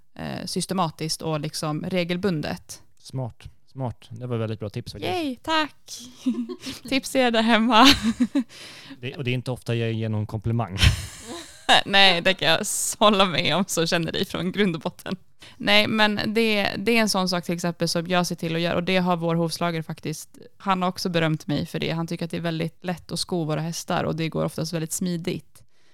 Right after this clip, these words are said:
Speaker 1: Och han märker att vi faktiskt tränar hästarna inför skoning och att vi, vi så underhåller det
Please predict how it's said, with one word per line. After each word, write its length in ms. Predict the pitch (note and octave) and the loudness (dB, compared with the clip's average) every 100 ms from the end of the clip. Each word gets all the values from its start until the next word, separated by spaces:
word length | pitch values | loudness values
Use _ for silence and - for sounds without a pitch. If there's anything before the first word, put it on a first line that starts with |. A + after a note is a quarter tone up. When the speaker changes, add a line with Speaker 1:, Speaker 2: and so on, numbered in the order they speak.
| - | -6
Speaker 1:
Och 120 | E3+ | -2
han 140 | F3 | 2
märker 340 | F3+ F3 D#3+ E3 | 4 2 0 -4
att 240 | D#3 - | -6 -6
vi 180 | D#3+ D#3+ | -4 -4
faktiskt 600 | D#3 D#3+ - D#3+ - - | -4 -10 -10 -10 -12 -14
tränar 640 | - F3 D#3+ E3 F#3+ D#3 D#3 | -6 -4 -2 0 2 2 2
hästarna 640 | - E3 - - D#3+ D#3 - - - | -6 -8 -8 -8 -6 -6 -6 -16 -8
inför 420 | G#3 E3 - E3 | -4 -4 -4 -6
skoning 460 | - E3+ D3+ D3 D#3+ | -4 -4 -4 -4 -6
och 200 | D#3+ D#3 | -8 -10
att 140 | D#3 | -6
vi, 340 | E3 D#3 B2+ - | -4 -4 -6 -8
vi 260 | E3 E3 - | -4 -4 -4
så 240 | - D3 E3 | -8 -10 -8
underhåller 580 | - E3+ E3+ E3+ F3+ D#3+ | -4 0 0 0 0 -2
det 200 | - D3 | -4 -8